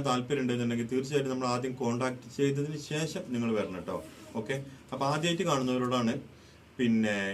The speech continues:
ഇത് നമ്മൾ ഓൺലൈനായിട്ട് നിങ്ങൾക്ക് ഡെലിവറി ചെയ്ത് തരും. ടി ടി ഡി സി വഴി അല്ലെങ്കിൽ ഇന്ത്യൻ പോസ്റ്റ് വഴിയാണ് ഡെലിവറി ചെയ്ത് തരാം ട്ടോ. അതിന് എക്സ്ട്രാ പേയ്മെന്റ് ആണ്, അറുപത് രൂപ, എഴുപത് രൂപ, ചെറിയ വ്യത്യാസമേ ഉള്ളൂ. ഓക്കെ, അപ്പോൾ ഇന്ന് നമ്മുടെ അടുത്ത് വന്നിട്ടുള്ള വർക്കിലുള്ള ഒരു ഏഴ് കളർ നമ്മുടെ അടുത്ത് എത്തിയിട്ടുണ്ട്.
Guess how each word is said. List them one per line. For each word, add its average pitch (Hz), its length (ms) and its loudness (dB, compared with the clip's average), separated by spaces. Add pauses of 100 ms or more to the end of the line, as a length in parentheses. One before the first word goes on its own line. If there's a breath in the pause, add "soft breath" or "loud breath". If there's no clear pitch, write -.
(140)
ഇത് 135 140 0
നമ്മൾ 139 240 2
ഓൺലൈനായിട്ട് 139 520 2
നിങ്ങൾക്ക് 120 320 0
ഡെലിവറി 110 300 2
ചെയ്ത് 107 140 2
തരും. 104 200 0
ടി 113 160 2
ടി 127 140 0
ഡി 131 100 -2
സി 143 140 -2
വഴി 120 200 4
അല്ലെങ്കിൽ 113 260 2
ഇന്ത്യൻ 107 220 0
പോസ്റ്റ് 113 280 -4
വഴിയാണ് 107 340 0
ഡെലിവറി 101 340 0
ചെയ്ത് 98 160 -2 (120)
തരാം 85 240 -2
ട്ടോ. 87 160 -2
അതിന് 101 180 -4
എക്സ്ട്രാ - 320 -8
പേയ്മെന്റ് 107 360 -4
ആണ്, 104 100 -6 (180)
അറുപത് 120 300 -4
രൂപ, 117 180 -2
എഴുപത് 117 240 0
രൂപ, 110 100 0 (120)
ചെറിയ 120 220 0
വ്യത്യാസമേ 107 400 -2
ഉള്ളൂ. 110 120 -8 (840 loud breath)
ഓക്കെ, 123 180 0 (400 loud breath)
അപ്പോൾ 143 180 -2
ഇന്ന് 180 180 6
നമ്മുടെ 170 180 4
അടുത്ത് 160 140 0
വന്നിട്ടുള്ള 131 360 2
വർക്കിലുള്ള 127 680 2 (120)
ഒരു 123 120 4 (160)
ഏഴ് 143 160 8 (100)
കളർ 113 300 2
നമ്മുടെ 104 180 -2
അടുത്ത് 104 200 -2
എത്തിയിട്ടുണ്ട്. 113 420 -2